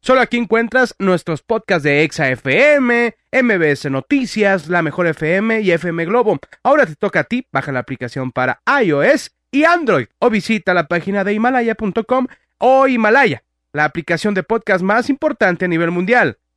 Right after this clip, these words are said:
Ahora, en Mexican Siri. Qué perro me escuché, ¿verdad?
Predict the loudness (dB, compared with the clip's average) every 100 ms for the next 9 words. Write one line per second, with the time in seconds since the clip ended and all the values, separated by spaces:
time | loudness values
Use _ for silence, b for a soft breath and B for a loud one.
0 | _ 2 2 2 0 -4 _ -4 -2 0
1 | -2 -4 -4 -2 -2 -2 -2 -4 -6 -12
2 | _ _ _ _ _ _ _ _ _ -12
3 | -2 -2 0 -4 -6 -6 -2 -2 -2 -6
4 | -8